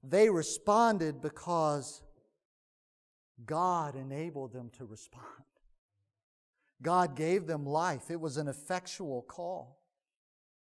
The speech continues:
But some of them, listen, they saw also.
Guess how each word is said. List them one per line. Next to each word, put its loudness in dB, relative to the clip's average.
But 2
some 6
of 10
them, 0
listen, -6
they 2
saw 4
also. -2